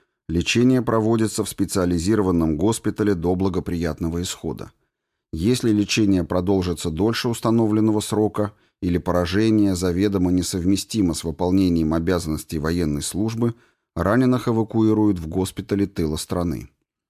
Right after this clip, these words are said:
Принципы организации этапного лечения обожженных в лечебных учреждениях М О Р Ф.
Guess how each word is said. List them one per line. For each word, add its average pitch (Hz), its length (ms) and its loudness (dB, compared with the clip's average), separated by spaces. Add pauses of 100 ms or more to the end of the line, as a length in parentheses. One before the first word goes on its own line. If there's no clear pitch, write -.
(100)
Принципы 120 540 2
организации 101 840 2
этапного 90 460 0
лечения 87 560 2
обожженных 87 760 0
в 92 60 0
лечебных 98 560 0
учреждениях 92 920 0
М 87 240 2
О 92 140 2
Р 90 140 0
Ф. - 280 -6